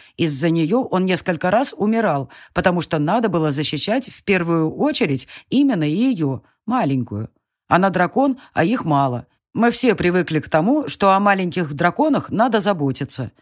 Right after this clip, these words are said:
Но он успел полюбить ее как сестренку. Это и есть сплетение,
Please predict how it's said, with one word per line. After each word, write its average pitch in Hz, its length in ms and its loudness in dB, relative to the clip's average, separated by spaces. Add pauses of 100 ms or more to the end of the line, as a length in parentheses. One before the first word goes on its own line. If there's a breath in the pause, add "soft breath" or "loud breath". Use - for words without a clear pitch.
(220 soft breath)
Но 196 160 2
он 190 120 2
успел 240 320 0
полюбить 180 460 0
ее 151 200 0
как - 180 -4
сестренку. 156 720 -2 (280 soft breath)
Это 285 280 2
и - 180 -2
есть 196 480 0
сплетение, 139 880 -2